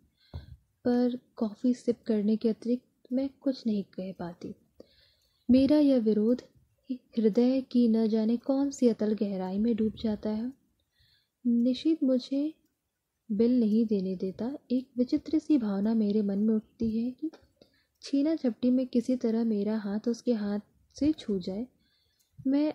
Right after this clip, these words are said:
अपने स्पर्श से उसके मन के तारों को झनझना देना चाहती हूँ, पर वैसा असर नहीं आता। बिल वही देता है, मुझसे तो विरोध भी नहीं किया जाता।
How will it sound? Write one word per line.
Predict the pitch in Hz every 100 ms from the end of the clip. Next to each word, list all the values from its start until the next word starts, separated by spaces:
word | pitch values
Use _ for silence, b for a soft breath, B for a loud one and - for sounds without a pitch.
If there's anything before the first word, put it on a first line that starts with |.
| - _ _ _
अपने | 247 - 277 285
स्पर्श | - 226 240 -
से | - 262 - _ _ _ _ -
उसके | 247 - 302 - _ _ _ _ -
मन | 208 220 254 -
के | 294
तारों | 277 208 202 220
को | 247 294
झनझना | 247 214 208 220 220 240
देना | 214 185 185
चाहती | 196 185 -
हूँ, | 196 247 - - b b b b b _
पर | 311 269
वैसा | 226 220 233
असर | 208 196
नहीं | 180 185 170
आता। | 180 - - _ 202
बिल | 220 214
वही | 220 226
देता | 233 220 226
है, | 220 254
मुझसे | 220 - 240
तो | 233
विरोध | 214 202 202 196 -
भी | 202
नहीं | 185 180
किया | 190 175
जाता। | 175 175 -